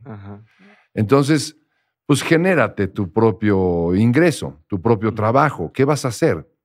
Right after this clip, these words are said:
Speaker 2: Yo tuve la suerte de tener un padre actor y empecé a trabajar luego, luego con mi papá
Speaker 1: Ujú.
Speaker 2: en cosas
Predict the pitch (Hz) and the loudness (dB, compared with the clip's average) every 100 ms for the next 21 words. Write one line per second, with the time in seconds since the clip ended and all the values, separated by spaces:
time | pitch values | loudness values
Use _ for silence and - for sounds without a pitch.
0 | _ _ _ _ _ 110 127 143 135 117 | _ _ _ _ _ -2 0 2 0 0
1 | 127 123 123 107 - 107 113 107 - 101 | 0 -2 0 -4 -2 -2 0 -2 -2 -2
2 | 101 90 127 123 110 95 92 120 120 120 | -2 -2 -2 0 -2 -2 -2 -2 0 0
3 | 98 113 107 127 233 233 165 127 101 95 | 2 -2 -2 -2 0 0 2 2 0 -2
4 | 95 90 85 82 85 80 92 _ 123 107 | -4 -4 -4 -6 -6 -6 -8 _ -20 -18
5 | 104 123 _ _ 127 131 139 143 147 143 | -18 -20 _ _ 0 2 0 -2 2 2
6 | 143 156 156 - | 2 0 -2 -8